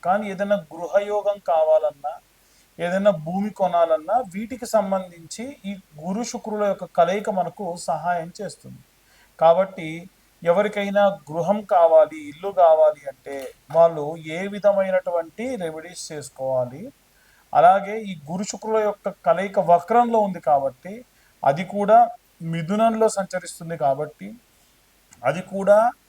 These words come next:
ఈ గురు శుక్రుల కలయిక ఉన్నప్పుడే మనకు బాగా హెల్ప్ అవుతుంది. కాబట్టి గురువు శుక్రుడు కలిసి ఉండేటువంటి సమయం ఆగస్టు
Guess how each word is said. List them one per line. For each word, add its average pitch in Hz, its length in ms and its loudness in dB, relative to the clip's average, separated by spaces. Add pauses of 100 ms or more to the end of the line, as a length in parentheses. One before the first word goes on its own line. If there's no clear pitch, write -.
(340)
ఈ 180 80 -8
గురు 156 280 -8
శుక్రుల 226 420 0
కలయిక 202 460 0
ఉన్నప్పుడే 202 640 0
మనకు 190 360 -2
బాగా 165 520 4
హెల్ప్ 165 300 -4
అవుతుంది. 156 360 -4
కాబట్టి 139 640 -4 (460)
గురువు 226 380 -4
శుక్రుడు 220 460 -6
కలిసి 196 440 -2
ఉండేటువంటి 196 640 -6
సమయం 185 540 -6 (120)
ఆగస్టు 190 640 -4